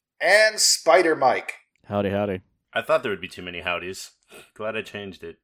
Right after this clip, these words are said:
Speaker 2: <laughs> Howdy used to be how I introduced myself on all the, all our reviews for a long time.
Speaker 3: Yeah, but this
Speaker 2: Until
Speaker 3: is a
Speaker 2: one day
Speaker 3: Western.
Speaker 2: I just sort of stopped. But yes, it, it made sense on this one. I wasn't sure how to say howdy another, any other way.
Speaker 1: Well, just follow it up with a good yeehaw every once in a while.
Speaker 2: If the boot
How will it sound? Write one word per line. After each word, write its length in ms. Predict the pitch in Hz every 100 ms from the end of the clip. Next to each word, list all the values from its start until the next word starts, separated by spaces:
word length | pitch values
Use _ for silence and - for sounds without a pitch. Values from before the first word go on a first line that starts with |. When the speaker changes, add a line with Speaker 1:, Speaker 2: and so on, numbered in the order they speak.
| 151
Speaker 2:
<laughs> 180 | - 143
Howdy 260 | 147 202 302
used 200 | 285 -
to 60 |
be 100 | 185
how 140 | 156 156
I 60 |
introduced 380 | 139 156 139 143
myself 300 | 131 120 127
on 120 | 104
all 180 | 92 113
the, 60 | 117
all 240 | - 120
our 100 | 127
reviews 380 | 104 95 95 92
for 100 | -
a 80 | 90
long 240 | 92 117
time. 340 | 117 95 92 95 _ _ _ _
Speaker 3:
Yeah, 160 | 135 139
but 100 | 95
this 140 | 113
Speaker 2:
Until 160 | 117 110
Speaker 3:
is 100 | 110
a 20 |
Speaker 2:
one 80 | 113
day 220 | 110 107
Speaker 3:
Western. 60 | 107
Speaker 2:
I 40 |
just 260 | 101 107 -
sort 180 | 110
of 60 | 92
stopped. 460 | - 101 95 85 - -
But 160 | 95 92
yes, 240 | 87 -
it, 220 | 98 95
it 40 | 95
made 200 | 101 92
sense 260 | 101 95
on 80 | 98
this 160 | 92 92
one. 220 | 90 95 _ _ _ - - _ _ _ _ _ -
I 40 |
wasn't 160 | 135 143
sure 120 | 143
how 40 |
to 80 | 123
say 160 | - 117
howdy 340 | 110 110 110
another, 300 | 101 104 104
any 220 | 104 101
other 180 | 101 98
way. 300 | 101 101 104 - _ _
Speaker 1:
Well, 260 | 135 143
just 280 | 143 247 -
follow 280 | 214 208 202
it 60 | 185
up 180 | 196
with 120 | 190 156
a 40 |
good 220 | 156 165
yeehaw 680 | 127 165 165 117 143 139 123
every 220 | 123 120
once 300 | 110 110 -
in 40 |
a 60 | 107
while. 340 | 104 95 92 - -
Speaker 2:
If 280 | 113 104 98
the 100 | 127
boot 320 | 98 135 -